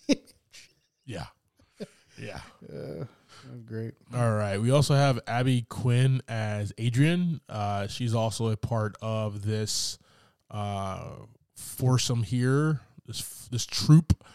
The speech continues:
Speaker 2: and she is a short order cook.
Speaker 1: Yeah.
Speaker 2: Uh, says that she has a kid,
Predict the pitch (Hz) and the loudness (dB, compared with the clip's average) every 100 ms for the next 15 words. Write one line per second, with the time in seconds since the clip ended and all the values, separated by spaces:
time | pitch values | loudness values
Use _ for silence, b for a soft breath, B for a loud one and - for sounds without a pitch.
0 | B B B _ 127 120 117 113 110 110 | B B B _ -2 0 0 0 0 0
1 | 110 104 - - 143 135 117 117 104 - | -2 -4 -4 -4 -2 -2 -2 -2 -4 -6
2 | 110 107 104 101 - - 131 - 127 113 | -8 -6 -6 -6 -6 -2 -4 0 0 0
3 | - 110 101 - - _ _ _ 123 101 | -8 -10 -10 -12 -20 _ _ _ -14 -12
4 | 92 - 101 101 101 - 113 107 107 117 | -14 -10 -8 -6 -6 -4 -4 -4 -4 -4
5 | 110 107 - 113 107 104 101 107 | -4 -6 -6 -6 -4 -4 -6 -6